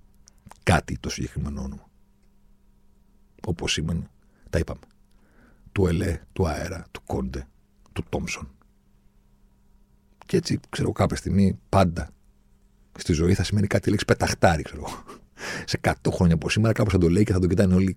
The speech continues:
κάποιοι περίεργα, θα λένε, «Τι εννοείς;» Και υπάρχουν αυτοί που θα καταλαβαίνουν τι σημαίνει και αυτοί που δεν θα καταλαβαίνουν τι σημαίνει. Ε, κάπως έτσι,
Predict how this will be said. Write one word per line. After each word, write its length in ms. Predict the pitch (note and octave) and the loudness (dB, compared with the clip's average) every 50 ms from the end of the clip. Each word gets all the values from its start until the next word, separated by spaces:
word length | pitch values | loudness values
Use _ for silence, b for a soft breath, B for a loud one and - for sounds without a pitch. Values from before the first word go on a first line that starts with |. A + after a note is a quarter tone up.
| - _ _ | -8 _ _
κάποιοι 300 | - - G2+ - - - | 0 2 2 2 0 0
περίεργα, 280 | - F#2 G2+ A2+ A2 G#2+ | 0 2 2 4 4 2
θα 60 | A2 | 2
λένε, 120 | A#2+ C3+ | 0 -2
«Τι 140 | A#2+ - G3+ | -2 -4 -6
εννοείς;» 380 | G3+ G#3+ G3+ F#2 D#2 D2+ - _ _ _ _ _ _ _ _ _ _ _ _ _ _ _ _ _ _ _ _ _ _ - | -4 -2 0 0 0 -2 -4 _ _ _ _ _ _ _ _ _ _ _ _ _ _ _ _ _ _ _ _ _ _ -4
Και 160 | - - - - _ _ _ _ _ _ _ _ _ _ _ _ _ - - - | -2 -2 -2 -2 _ _ _ _ _ _ _ _ _ _ _ _ _ -12 -10 -4
υπάρχουν 280 | - - A2+ - A#2+ G#2+ | -2 0 4 6 6 6
αυτοί 120 | G#2 A2+ | 6 2
που 60 | A2+ - | 2 0
θα 60 | - | 0
καταλαβαίνουν 600 | - G2+ - G2 F#2 F2 F2 E2+ G#2+ G2+ E2 D#2+ | 0 2 4 4 6 6 8 8 8 8 6 4
τι 60 | E2 | 0
σημαίνει 240 | - - B2 C3+ C3+ | 0 0 2 4 4
και 60 | B2+ | 6
αυτοί 120 | A#2+ B2+ | 6 4
που 140 | A#2+ A#2+ A#2+ | 6 6 6
δεν 160 | G#2 G2+ A2 | 8 8 6
θα 60 | G2 F#2 | 6 6
καταλαβαίνουν 540 | - F2 - D#2 - - - G2 F#2 - | 0 -4 -4 -6 -6 -8 -8 -10 -10 -10
τι 60 | - - | -10 -10
σημαίνει. 300 | - - F#2+ - - - _ _ _ _ _ _ _ _ | -10 -10 -10 -14 -16 -20 _ _ _ _ _ _ _ _
Ε, 80 | - - - _ _ b b b b b b b b b b b b b b b b b b - - | -10 -10 -10 _ _ b b b b b b b b b b b b b b b b b b -6 0
κάπως 360 | - B2+ - - - - - | 2 2 2 2 -2 2 2
έτσι, 300 | B2+ C3 - - - - | 2 2 4 0 -2 -2